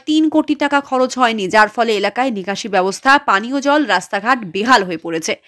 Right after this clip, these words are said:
অঞ্চলের এলাকার বাসিন্দাদের মধ্যে একজনেরও আবাস যোজনার ঘর পায়নি। এলাকার মানুষ রীতিমতো ক্ষোভ উগরে দিচ্ছেন স্থানীয় পঞ্চায়েত ও ব্লক প্রশাসনের বিরুদ্ধে। এলাকার বাসিন্দা মৌমিতা রাজবংশী, চঞ্চল রাজবংশীদের অভিযোগ, গতবারের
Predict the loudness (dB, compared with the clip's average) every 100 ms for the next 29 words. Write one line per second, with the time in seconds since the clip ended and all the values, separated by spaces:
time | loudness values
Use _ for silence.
0 | -18 -10 0 2 4 4 6 6 4 4
1 | 4 2 2 0 2 0 -4 -2 2 2
2 | 2 -2 -2 2 4 4 2 -4 -2 -4
3 | 0 -2 0 -4 -6 -8 -14 -16 -10 0
4 | 2 6 6 4 2 2 2 2 2 2
5 | 0 2 2 2 2 4 2 0 -2 -2
6 | -2 2 2 2 2 0 4 2 4 2
7 | 2 2 -6 -6 -4 -4 -2 0 0 0
8 | -2 -6 _ _ _ 2 2 4 4 2
9 | 0 -2 0 0 2 4 6 4 2 0
10 | -2 -2 -8 -12 -20 -4 0 2 4 6
11 | 6 4 2 -2 0 0 0 0 0 0
12 | 0 -2 0 2 2